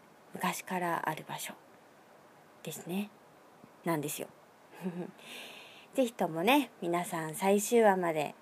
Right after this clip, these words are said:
聞いていただいて、改めて歌詞を含めて、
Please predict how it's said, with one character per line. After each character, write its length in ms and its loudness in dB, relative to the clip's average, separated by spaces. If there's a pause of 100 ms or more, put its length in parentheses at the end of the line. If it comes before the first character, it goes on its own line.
(140)
聞 160 0
い 40 0
て 360 4 (220)
い 60 -10
た 140 6
だ 120 8
い 100 6
て、 240 4 (600)
改 360 6
め 120 8
て 240 6 (500)
歌 140 -2
詞 180 -2
を 80 -2
含 260 0
め 140 4
て、 240 4